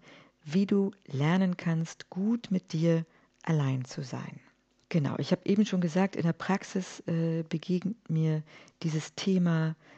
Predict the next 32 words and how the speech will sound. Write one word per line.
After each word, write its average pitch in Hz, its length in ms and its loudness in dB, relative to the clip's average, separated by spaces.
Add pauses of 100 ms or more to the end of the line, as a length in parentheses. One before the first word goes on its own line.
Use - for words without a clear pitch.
(220)
immer 170 340 4
wieder, 202 420 2
dass 170 160 -6
es - 300 -10
Menschen 160 380 -2
schwer 190 480 0
haben, 175 340 0
allein 160 340 0
zu - 120 -10
sein. 156 320 0 (380)
Und 277 200 4
ich 220 140 0
kann 202 380 0 (220)
ganz 185 260 2
offen 180 180 -2
sagen, 170 300 2
ich - 120 -6
selbst - 420 0
musste 170 340 0
mir 160 120 2
das 143 220 -4
auch 151 360 -2 (420)
sehr 143 380 0
erarbeiten. 156 840 -2
Also 143 200 -2
auch - 240 -4
ich 202 220 -2
gehöre 156 400 0
nicht 170 380 0
zu 202 100 -4
den 175 240 -2
Menschen, 151 540 -4